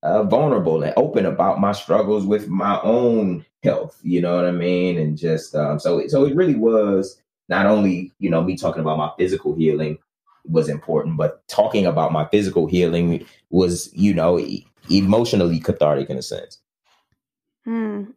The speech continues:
Speaker 2: I like that. Yeah, I can totally agree with that. I've, I've had that as well. So I would imagine that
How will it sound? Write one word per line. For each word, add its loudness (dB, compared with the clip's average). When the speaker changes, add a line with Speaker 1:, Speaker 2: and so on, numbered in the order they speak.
Speaker 2:
I -2
like -2
that. -2
Yeah, 2
I 2
can -4
totally 0
agree -4
with -4
that. -4
I've, -10
I've -10
had -2
that -2
as -12
well. 0
So 0
I 4
would 2
imagine 2
that 0